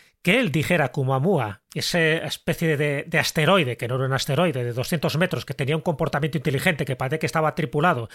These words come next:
que se acercó, ¿no?, por nuestra órbita y que fue luego expulsado de forma deliberada, ¿no?, eh, después de la órbita del Sol y que pasó relativamente cerca, ¿no?, de la Tierra. Que él dijera que eso era tecnología extraterrestre,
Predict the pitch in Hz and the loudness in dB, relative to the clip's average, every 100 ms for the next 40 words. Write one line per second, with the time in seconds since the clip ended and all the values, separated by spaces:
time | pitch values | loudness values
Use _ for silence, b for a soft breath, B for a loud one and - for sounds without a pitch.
0 | B B B B - 139 147 135 147 139 | B B B B -4 0 0 0 0 0
1 | 120 - 196 156 185 190 B B _ 156 | 0 2 4 4 2 -2 B B _ -4
2 | 135 139 160 185 160 151 160 151 143 151 | -2 0 2 2 2 2 0 0 0 0
3 | 151 147 147 151 B B B 160 - - | 0 0 0 -2 B B B -4 -4 -2
4 | 151 127 - 170 165 180 - _ 262 131 | -2 0 2 2 4 0 -4 _ -14 -12
5 | - 151 143 147 143 143 151 151 143 185 | -4 0 2 2 4 4 4 4 2 0
6 | 170 B B B 135 120 120 127 160 - | -4 B B B -8 -6 -6 -10 -12 -18
7 | 208 156 135 160 135 139 147 143 156 147 | -16 -14 -8 -4 0 2 2 2 0 0
8 | 131 175 180 - - 175 151 151 165 254 | 2 2 2 -2 -6 -4 0 0 0 0
9 | 180 139 151 143 139 - 190 151 135 190 | 0 0 0 0 -2 0 0 0 -2 -2
10 | 139 131 127 170 123 107 b _ 185 233 | -2 -4 0 0 0 -6 b _ -4 -2
11 | 175 135 151 107 b b 185 - 180 151 | 0 0 0 -2 b b -2 2 2 0
12 | - _ 165 143 135 131 - 226 196 - | -4 _ -2 0 0 -2 -2 0 0 0
13 | 151 143 135 131 147 - 147 170 | -2 -2 -2 0 0 -2 -6 -8